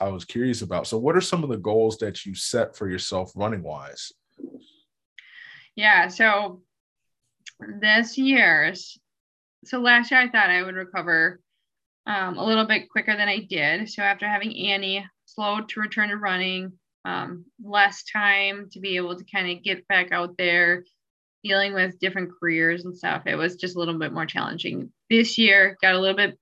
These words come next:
Speaker 2: more of a routine. Annie's a little bit older. I can get out there a little bit more easily.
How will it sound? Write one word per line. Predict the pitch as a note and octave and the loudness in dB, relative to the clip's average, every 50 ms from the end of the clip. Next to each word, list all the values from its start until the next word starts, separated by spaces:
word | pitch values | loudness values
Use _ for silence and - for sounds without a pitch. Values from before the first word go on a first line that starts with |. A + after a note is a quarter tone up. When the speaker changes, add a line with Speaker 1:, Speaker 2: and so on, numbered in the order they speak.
| _ | _
Speaker 2:
more | F#3+ G#3 G3 G3 | -8 -4 -2 -2
of | F#3+ F3+ | 0 0
a | F#3 | -2
routine. | F#3 F#3+ F#3+ F#3+ - - A3 G#3+ G#3 G3+ G3+ - | -2 -4 -4 -4 -2 0 0 2 2 0 -2 -4
Annie's | - F3 E3+ E3 D#3+ D#3+ - | -6 -4 -4 -4 -6 -6 -8
a | - | -6
little | D#3+ D#3+ D#3+ | -4 -4 -4
bit | - - - | -4 -4 -4
older. | E3+ F3 F3 F3+ F3 F3 E3 | -2 0 2 4 4 4 4
I | D#3 D3 | 4 2
can | - D#3+ D#3 | 0 -8 -6
get | E3 E3 | -2 -2
out | D3+ D3 D3 - - | -2 -2 -4 -4 -2
there | E3 E3 | -2 -2
a | D#3+ | -2
little | D#3+ D#3 D#3 D3+ | -2 -6 -10 -10
bit | D3+ D3 C#3 | -10 -10 -10
more | D3 D#3+ D#3+ _ | -10 -12 -14 _
easily. | - F3 F#3 F3+ F3 F3+ F3 E3 F3 | -6 -6 -6 -6 -4 -4 -4 -4 -6